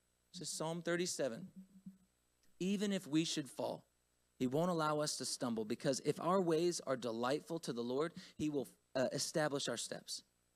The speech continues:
And so even if you fall, there's forgiveness.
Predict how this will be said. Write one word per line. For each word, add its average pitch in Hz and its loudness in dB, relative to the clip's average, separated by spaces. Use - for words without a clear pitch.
And 123 -2
so 139 4
even 185 2
if 165 0
you 151 0
fall, 117 -6
there's 117 -6
forgiveness. 170 -4